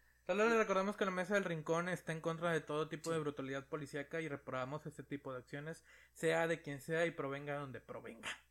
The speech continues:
Speaker 2: Así es, entonces, pues, nada, siguiendo la buena vibra que nos estamos manejando, eh, gente, si nos están viendo, eh, no importa tu edad,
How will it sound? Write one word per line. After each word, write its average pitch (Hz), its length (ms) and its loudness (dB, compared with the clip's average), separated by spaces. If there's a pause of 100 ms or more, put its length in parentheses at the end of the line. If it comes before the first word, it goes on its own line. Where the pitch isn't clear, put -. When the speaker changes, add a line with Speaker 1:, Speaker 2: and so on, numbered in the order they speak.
(140)
Speaker 2:
Así - 200 -12
es, 131 260 -6
entonces, 156 540 -4
pues, - 300 -18 (440)
nada, 254 540 10
siguiendo 214 580 6
la 214 140 10
buena 196 240 6
vibra 226 260 6
que 233 80 0
nos 214 140 -2
estamos 190 280 2
manejando, 208 720 2 (380)
eh, 175 480 4 (100)
gente, 196 480 2
si 214 80 -2
nos 196 100 -2
están 180 240 0
viendo, 202 520 0 (540)
eh, 180 380 -2
no 185 220 0
importa 214 460 4
tu 220 100 6
edad, 175 340 8